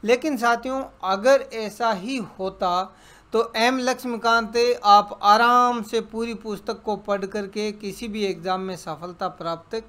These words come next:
कर लेते, लेकिन ऐसा बिल्कुल भी नहीं है। ऐसा क्यों नहीं है साथियों, वो मैं आपको जानकारी आगे आने वाले समय में दूंगा। और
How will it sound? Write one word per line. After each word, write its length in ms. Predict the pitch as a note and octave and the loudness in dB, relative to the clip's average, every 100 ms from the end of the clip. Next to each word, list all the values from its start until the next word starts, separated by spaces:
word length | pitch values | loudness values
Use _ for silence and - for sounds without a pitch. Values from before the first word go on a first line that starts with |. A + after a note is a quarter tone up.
| - | -10
कर 180 | G3 F3+ | -6 -4
लेते, 420 | C#3 B2+ B2+ B2+ B2+ _ - - _ | -6 -14 -14 -18 -20 _ -20 -20 _
लेकिन 460 | F#3 F#3 G#3 A#3+ A#3+ - | -4 -4 -2 -4 -6 -8
ऐसा 420 | G3 E3+ - G#3 | -8 -6 -2 0
बिल्कुल 500 | G3 D#3+ E3+ E3 F#3+ F3+ | 0 -6 -10 -6 -6 -6
भी 240 | C#3 E3+ | -8 -6
नहीं 540 | E3+ C#3+ C3+ C#3 E3+ E3 - | -6 -8 -8 -10 -10 -12 -14
है। 240 | - D3 A2 - _ _ _ - | -12 -10 -12 -18 _ _ _ -4
ऐसा 380 | A3 G#3 B3 A#3+ A#3+ | -4 4 6 6 2
क्यों 200 | A#3+ B3 C4 | 0 2 2
नहीं 240 | A#3+ A#3+ | 0 -2
है 100 | A#3+ | -4
साथियों, 440 | A#3 A3 A3 A#3+ | -4 -6 -6 -10
वो 220 | G#3+ F#3 A#3 | -8 -2 -2
मैं 160 | G#3+ | -2
आपको 540 | G3+ F#3+ - G#3 G#3+ A3 E3+ D3 | -2 -4 -4 -4 -4 -4 -12 -6
जानकारी 680 | E3+ F#3+ F#3 G3+ G#3+ A3 - - - - | -4 -4 -4 -4 -6 -12 -16 -20 -10 -4
आगे 340 | F3 F3+ G3+ | -4 -2 -4
आने 360 | - F3 F#3+ G3+ | -4 -6 -4 -2
वाले 260 | G3+ G3+ | -2 -2
समय 340 | F#3+ E3 E3 F#3+ | -6 -10 -10 -8
में 220 | G3+ G3+ | -8 -8
दूंगा। 400 | F3 G3 G#3 G#3+ | -8 -8 -6 -6
और 580 | A3+ - F3 E3+ E3 | -6 -8 -8 -6 -6